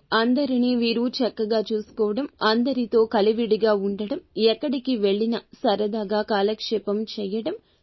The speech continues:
అందరితో నవ్వులు పూయించడం ఈ రాశి జాతకుల తత్వం కింద చెప్పొచ్చు. ఈ రాశి జాతకుల మనోచిత్తం చాలా వరకు విచిత్రంగా ఉంటుంది. ఆపదలో ఉన్న వారికి సాయం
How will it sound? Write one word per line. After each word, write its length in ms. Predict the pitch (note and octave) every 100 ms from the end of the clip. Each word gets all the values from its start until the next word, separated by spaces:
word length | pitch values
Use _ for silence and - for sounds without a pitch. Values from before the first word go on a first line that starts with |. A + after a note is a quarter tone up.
| -
అందరితో 800 | A3+ A3+ B3+ A#3+ A3 A3 G#3 B3+
నవ్వులు 500 | B3+ G3+ G#3 B3 A#3
పూయించడం 760 | A3 G#3+ G#3+ G#3+ - G#3+ G#3 - _ _ -
ఈ 80 | B3+
రాశి 420 | B3 A3+ B3+ A#3+
జాతకుల 640 | A3 G#3+ A3 A3 G#3+ G#3 G#3
తత్వం 420 | G#3 G3 B3 A3+
కింద 260 | A3 G#3 G3+ G3 G3+
చెప్పొచ్చు. 540 | - G3 G#3 G3+ - - _ _ _ -
ఈ 100 | C#4+
రాశి 380 | C4 C#4 D#4
జాతకుల 500 | C4 C4 A#3 B3 B3
మనోచిత్తం 760 | A#3+ G#3+ G3+ A#3+ - A3 - G#3 - -
చాలా 400 | - G#3 A3+ D4
వరకు 380 | A#3+ G#3 - - - _ _
విచిత్రంగా 720 | G3+ A#3 C4 B3+ B3 G3+ G#3
ఉంటుంది. 500 | G#3 G3 G3+ G3+ G3+ - _ _ _
ఆపదలో 640 | F#3+ G#3+ G#3+ G#3+ A3 A3 G#3+
ఉన్న 200 | G#3 G#3
వారికి 440 | G3+ G3 G3 C#4
సాయం 480 | B3+ G#3 G#3+ A#3